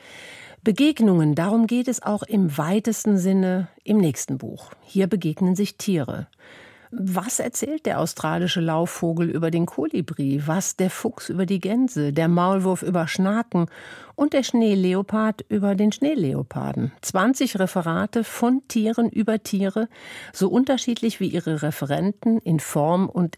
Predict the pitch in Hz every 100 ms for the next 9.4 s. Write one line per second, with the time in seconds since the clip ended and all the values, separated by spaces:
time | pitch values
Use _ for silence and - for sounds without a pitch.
0 | _ - 185 175 175 170 170 175 175 180
1 | 180 175 131 - - - - - - -
2 | - - 156 180 160 214 294 - 202 180
3 | 165 170 185 175 160 156 170 165 143 143
4 | 143 151 170 147 156 156 - 160 - 156
5 | 160 160 143 151 - 160 143 - 151 165
6 | 139 147 139 135 180 175 143 156 151 139
7 | - 151 160 - - - - - 190 208
8 | 180 - 160 - 156 147 156 254 262 165
9 | 156 147 180